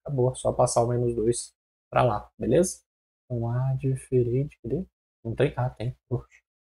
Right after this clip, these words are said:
que susto. Então pega aquela caridinha da hora e bora estudar demais. Ficou com alguma dúvida, me manda que eu tento resolver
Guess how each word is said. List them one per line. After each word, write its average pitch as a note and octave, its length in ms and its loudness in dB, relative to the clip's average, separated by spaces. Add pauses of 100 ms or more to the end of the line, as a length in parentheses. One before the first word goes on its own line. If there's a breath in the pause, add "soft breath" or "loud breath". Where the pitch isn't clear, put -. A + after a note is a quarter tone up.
(160)
que A2 60 2
susto. - 500 8 (220)
Então C#3+ 140 -2
pega B2 320 6
aquela C3 240 2
caridinha D#3 340 4
da D#3+ 160 0
hora C#3+ 260 -2 (300)
e D#3 340 8
bora C3 440 10
estudar D3 220 6
demais. D3+ 260 2
Ficou C#3+ 180 6
com D3+ 80 -2
alguma C#3 240 6
dúvida, C#3+ 260 8
me D3 160 10
manda D3 520 8 (320)
que C3+ 80 2
eu C#3 100 4
tento C3 260 4
resolver B2 440 6